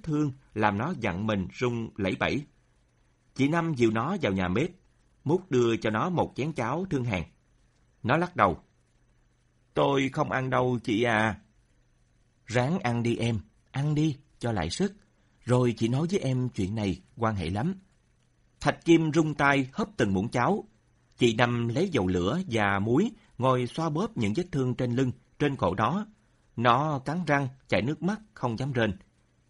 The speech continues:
Đợi Thạch Kim ăn xong rồi, chị thuật lại nho nhỏ cho nó nghe. Chị biết ý Hương Cả Hùng định giết nó. Thạch Kim sợ quá, khóc thút thít. "Vậy thì tôi phải chết rồi,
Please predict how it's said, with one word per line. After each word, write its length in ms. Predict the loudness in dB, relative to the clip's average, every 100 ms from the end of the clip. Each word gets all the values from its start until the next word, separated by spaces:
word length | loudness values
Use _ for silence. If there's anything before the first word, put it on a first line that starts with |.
| _ _ -8
Đợi 340 | -2 0 2
Thạch 220 | 0 -2 0
Kim 260 | 0 0 -2
ăn 140 | -6
xong 200 | -4 -2
rồi, 240 | 0 0 -2 _ _ _ _
chị 220 | 4 4
thuật 200 | 2 -4 0
lại 320 | 0 0 -2
nho 160 | -4 -4
nhỏ 380 | -2 -2 -2 -6
cho 120 | -6 -6
nó 120 | -4
nghe. 280 | -4 -4 -4 -8 _ _ 2
Chị 260 | 4 4
biết 200 | 2 0
ý 160 | 2 0
Hương 200 | 0 -2
Cả 120 | -2
Hùng 320 | 0 -2 -2
định 200 | -2 -2
giết 180 | -4 -4
nó. 260 | -2 -2 -4 _ _ _ _ -10
Thạch 220 | -4 -4
Kim 240 | 0 0 0
sợ 240 | -2 -4
quá, 400 | 0 0 0 -4 -10 _ _
khóc 340 | -4 -4 -4 -4
thút 180 | -4 0
thít. 140 | -4 -4 _ _ _ _ _ _ _ _ _
"Vậy 240 | -2 0 2
thì 220 | 2 2
tôi 300 | 2 0 0
phải 280 | 0 2 2
chết 240 | 0 -2
rồi, 300 | 2 4 4